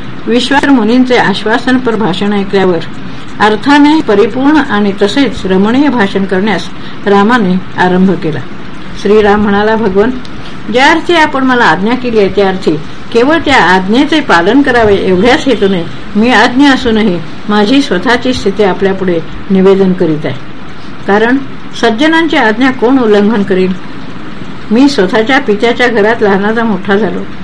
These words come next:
विद्याध्ययन पूर्ण केले, नंतर सज्जनांनी सदाचार विषयक घालून दिलेल्या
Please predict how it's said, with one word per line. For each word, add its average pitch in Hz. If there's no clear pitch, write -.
विद्याध्ययन 294
पूर्ण 247
केले, 220
नंतर 226
सज्जनांनी 302
सदाचार 254
विषयक 240
घालून 208
दिलेल्या 202